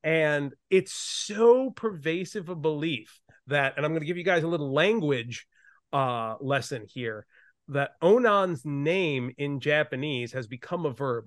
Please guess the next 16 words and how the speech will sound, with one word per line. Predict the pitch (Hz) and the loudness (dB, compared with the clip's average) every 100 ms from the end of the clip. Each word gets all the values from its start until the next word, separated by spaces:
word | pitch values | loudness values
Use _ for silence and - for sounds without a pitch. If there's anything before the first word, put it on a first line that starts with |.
| - | -2
onan | 165 175 160 151 | 0 2 2 2
ni | 139 | 0
suru, | 120 - 113 107 _ _ | -4 -8 -10 -12 _ _
literally | 139 156 143 127 | -2 0 0 -2
to | 135 | -8
do | 113 156 143 | -4 0 0
an | 135 | 0
onan, | 135 131 104 101 107 | -2 -2 -6 -12 -12
which | 120 | -8
is | 143 123 | -8 -8
the | 143 | -6
Japanese | 143 147 156 156 131 | -2 -2 -2 -4 -4
word | 120 127 123 | -4 -6 -6
for | 131 | -8
to | 123 147 | -8 -6
masturbate. | 120 117 - 135 110 110 | -4 -6 -6 -12 -12 -14